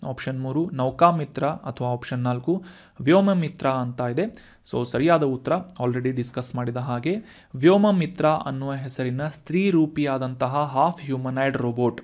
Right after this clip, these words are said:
ಇದು ಗಗನ್ಯಾನ್ ಮಿಷನ್‌ನಲ್ಲಿ ಬಳಕೆಯಾಗಲಿದೆ ಅಂತ ನಾವು ಡಿಸ್ಕಸ್ ಮಾಡಿದ್ವಿ. ಆಪ್ಷನ್ ಫೋರ್ is right answer.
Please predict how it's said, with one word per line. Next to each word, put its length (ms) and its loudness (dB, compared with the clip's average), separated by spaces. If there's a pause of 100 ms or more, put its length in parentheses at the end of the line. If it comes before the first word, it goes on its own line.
(180)
ಇದು 220 2
ಗಗನ್ಯಾನ್ 680 0
ಮಿಷನ್‌ನಲ್ಲಿ 520 -4
ಬಳಕೆಯಾಗಲಿದೆ 880 0
ಅಂತ 180 -4
ನಾವು 200 -2
ಡಿಸ್ಕಸ್ 420 -6
ಮಾಡಿದ್ವಿ. 400 0 (360)
ಆಪ್ಷನ್ 400 2
ಫೋರ್ 300 2
is 180 -6
right 240 0
answer. 380 -6